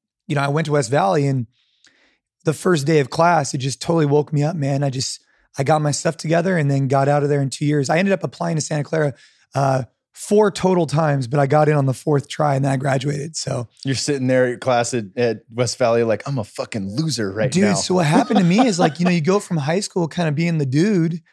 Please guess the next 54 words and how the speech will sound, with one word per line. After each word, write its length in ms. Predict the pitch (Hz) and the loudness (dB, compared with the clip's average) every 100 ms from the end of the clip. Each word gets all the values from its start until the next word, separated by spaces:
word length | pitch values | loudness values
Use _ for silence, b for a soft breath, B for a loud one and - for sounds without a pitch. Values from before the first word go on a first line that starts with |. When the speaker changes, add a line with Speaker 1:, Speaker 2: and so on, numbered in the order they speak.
| _ - | _ 0
Speaker 1:
right? 200 | 151 180 | 2 2
You're 140 | 160 | -2
the 80 | 135 | -2
senior, 760 | - 185 175 170 165 160 156 | -2 0 2 2 2 2 0
you 160 | 156 151 | 0 0
know, 220 | 147 143 | 2 0
kinda 240 | - 165 | 0 0
whatever. 500 | 143 147 185 165 151 b b b b b | 2 4 2 2 -2 b b b b b
I 100 | 151 | -4
show 260 | 147 - 190 | -2 0 2
up 100 | 185 | 2
at 100 | 165 | 2
West 220 | 160 151 | 0 0
Valley 440 | 139 165 208 208 156 | 0 0 2 2 2
and 80 | 147 | 2
it 60 | |
was 100 | 147 | 0
my 160 | 147 147 | 0 -2
first 380 | - 175 214 - | -2 -2 -2 -2
class, 320 | 170 165 - | -2 -2 -4
first 360 | - 175 196 | -4 -4 -2
day. 200 | 180 139 | -2 0
I'll 100 | 156 160 | 0 0
never 200 | 160 202 | 0 -2
forget, 400 | 214 151 143 208 | -4 -2 -2 0
maybe 220 | 160 156 | 0 0
fifty, 520 | - 190 180 180 175 | -2 -4 -2 -2 -2
fifty 380 | 180 - 185 180 | -4 -4 -4 -2
people 160 | 180 185 | -2 -2
in 60 | |
the 60 | 151 | -2
class. 340 | - 156 156 | -2 -2 -2
And 60 | - | -4
it's 80 | 151 | -6
like, 160 | 160 - b b b b b | -6 -8 b b b b b
you 60 | 147 | 0
know, 100 | 147 | 2
"Hi, 160 | 160 | 2
my 100 | 160 | 2
name 180 | 160 156 | 2 0
is 120 | 143 | -2
John. 400 | 120 156 156 156 | 0 2 2 2
I've 140 | 151 127 | 0 -2
been 120 | 151 | -4
here 220 | 147 147 | -4 -6
for 200 | 143 - | -8 -4
a 20 | 143 | -2
year. 380 | 143 147 135 | 0 0 0
Hi, 160 | 123 151 | -2 -2
my 120 | 156 | -2
name 200 | 156 156 | -4 -4
is 160 | 151 139 | -6 -2
whatever." 360 | 151 156 147 | 0 0 0
And 80 | 151 | -2